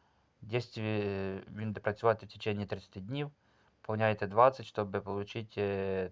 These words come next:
три в день і так далі. Ось, друзі, можете подивитися, почитати. Е, також дивіться, е, реферальна програма, то есть десять відсотків, три відсотка і два відсотка. Друзі, можете отримувати бонуси,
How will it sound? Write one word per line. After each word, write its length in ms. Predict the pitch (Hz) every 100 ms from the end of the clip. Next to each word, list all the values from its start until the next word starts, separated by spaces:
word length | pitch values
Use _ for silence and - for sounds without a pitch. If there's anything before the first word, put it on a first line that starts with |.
| -
три 220 | 107 113
в 60 |
день 320 | 107 110 104 98
і 60 | 101
так 200 | 101 98
далі. 260 | 92 92
Ось, 120 | 92 90
друзі, 240 | 92 90
можете 300 | 92 90 -
подивитися, 400 | 95 110 123 117
почитати. 540 | 113 - - 113 107 107 _ _ _ _ _ _ _ _ _ _ _ _ _ - - - _ _ _ -
Е, 540 | 113 107 101 98 95 95 - _ _ _ _ _ _ _ _ _ _ _
також 240 | 117 107
дивіться, 480 | 107 117 110 101 92 -
е, 180 | 98
реферальна 420 | 104 104 113 110 104
програма, 400 | 107 107 104 98
то 120 | 98
есть 140 | 92
десять 320 | 107 120 139
відсотків, 540 | 127 120 127 - 117 107 _ _ _ _ _ -
три 180 | 117 135
відсотка 500 | 123 - 117 - 107
і 80 | 107
два 220 | 98 98
відсотка. 360 | 95 101 98 98
Друзі, 240 | 98 98
можете 320 | 101 104 -
отримувати 580 | 101 - 98 98 95 95
бонуси, 520 | 92 143 139 - 123